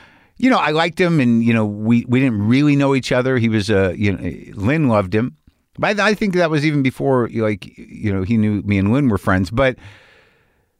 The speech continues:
but, uh, it was, uh, it was like a first meeting. As, as many of you who have listened to this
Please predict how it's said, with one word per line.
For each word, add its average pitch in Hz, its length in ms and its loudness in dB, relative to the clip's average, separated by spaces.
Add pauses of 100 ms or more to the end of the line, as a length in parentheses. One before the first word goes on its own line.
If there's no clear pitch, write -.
(140)
but, 156 400 -2
uh, 160 240 4
it 185 80 0
was, 185 220 2
uh, 185 200 4
it 180 60 -2
was 185 180 2
like 185 140 0
a 185 60 -2
first 202 280 0
meeting. 165 380 0
As, 127 140 0
as 143 220 -2
many 160 300 0
of 127 340 -8
you 120 260 0
who 123 120 2
have 110 120 -2
listened 135 260 2
to 110 60 2
this 107 320 -2